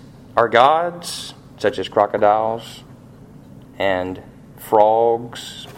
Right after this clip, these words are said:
Well, here's your share of them. You think that Pharaoh is a god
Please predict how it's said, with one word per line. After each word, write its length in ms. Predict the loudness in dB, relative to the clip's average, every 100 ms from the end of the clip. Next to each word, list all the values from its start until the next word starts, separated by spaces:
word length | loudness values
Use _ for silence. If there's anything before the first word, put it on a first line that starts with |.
| -6
Well, 260 | -2 -2 -2 -2
here's 240 | -2 -2
your 80 | -4
share 300 | 2 4 4
of 100 | 0
them. 300 | -6 -8 -16 -20 -20 -20 -20 -20 -20 -20 -20 -18 0
You 140 | 4
think 220 | 6 6
that 160 | 6 6
Pharaoh 400 | 6 8 8 8
is 180 | 6 4
a 60 |
god 340 | 6 6 6